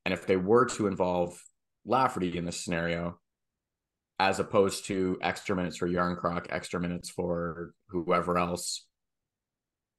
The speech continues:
I don't know. Now you kinda see how you can work around it where it's really not,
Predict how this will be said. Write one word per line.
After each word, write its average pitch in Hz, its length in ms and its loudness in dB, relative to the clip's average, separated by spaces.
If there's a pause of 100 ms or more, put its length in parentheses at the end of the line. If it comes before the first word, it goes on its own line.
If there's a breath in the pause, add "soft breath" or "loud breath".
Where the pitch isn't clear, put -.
(720)
I 151 60 4
don't 139 140 4
know. 95 160 0
Now 117 100 6
you 123 100 4
kinda 120 240 2
see 120 220 2
how 107 80 6
you 107 160 2
can 113 160 0
work 127 200 6
around 107 400 2
it 95 140 -2
where 92 200 -2
it's 92 180 -8
really 101 300 0
not, 92 400 2